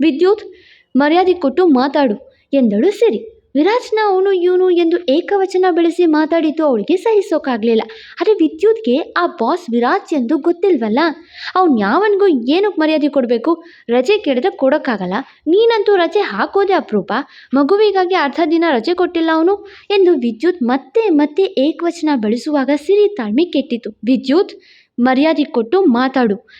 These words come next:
ಎಂದಳು ಜೋರಾಗಿ. "ಆ ರಾಮದೇವ್ನ ಬೈದ ನಿಂಗ್ಯಾಕ್ ಬೇಜಾರಾಗತ್ತೆ ಅಕ್ಕ? ಈ ಹಿಂದೆ ಕೂಡ ನಾನ್ ಹೀಗೆ ಬೈತಿದ್ನಲ್ಲ" ಎಂದಾಗ, "ನಾನ್ ಅಲ್ಲಿ ಕೆಲ್ಸ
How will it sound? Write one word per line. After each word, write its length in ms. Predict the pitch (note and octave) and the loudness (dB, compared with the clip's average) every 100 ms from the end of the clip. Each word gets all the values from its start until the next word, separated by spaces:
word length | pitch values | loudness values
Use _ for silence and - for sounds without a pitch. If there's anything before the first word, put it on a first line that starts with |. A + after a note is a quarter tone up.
| - - | -10 0
ಎಂದಳು 380 | A4+ C4+ G#3 G#4 | 2 2 2 0
ಜೋರಾಗಿ. 540 | G#4 G4 C#4 G3+ - - _ _ | 2 2 2 -2 -6 -18 _ _
"ಆ 120 | A3+ B3 | -2 0
ರಾಮದೇವ್ನ 560 | G#3+ C#4 F4 E4 C#4+ A#3 | 2 2 2 2 2 2
ಬೈದ 240 | G3+ G#3 | 0 0
ನಿಂಗ್ಯಾಕ್ 400 | C#4+ C4+ E4+ F#4+ | 2 4 4 2
ಬೇಜಾರಾಗತ್ತೆ 520 | C4 C4 C4 A#3 G#3 G3 | 0 0 0 -2 -2 -4
ಅಕ್ಕ? 160 | - C#4 - - - | -4 -8 -8 -16 -4
ಈ 80 | C4+ | 0
ಹಿಂದೆ 300 | B3 D4 G4+ | 2 2 0
ಕೂಡ 220 | F4 C#4+ | -2 0
ನಾನ್ 180 | D4+ G#3+ | 0 0
ಹೀಗೆ 280 | G3+ F4 G4+ | 0 0 0
ಬೈತಿದ್ನಲ್ಲ" 500 | C#4+ B3+ G3+ G3 B3 F4 - _ - | 0 -2 -4 -2 -2 -4 -8 _ -4
ಎಂದಾಗ, 380 | A3+ A3 G#3 D4+ D#4+ D#4+ F4 | -2 0 0 0 -2 -4 -2
"ನಾನ್ 160 | A4 G#4 | 2 2
ಅಲ್ಲಿ 160 | F#4 | 2
ಕೆಲ್ಸ 280 | G#4 F4+ | 2 0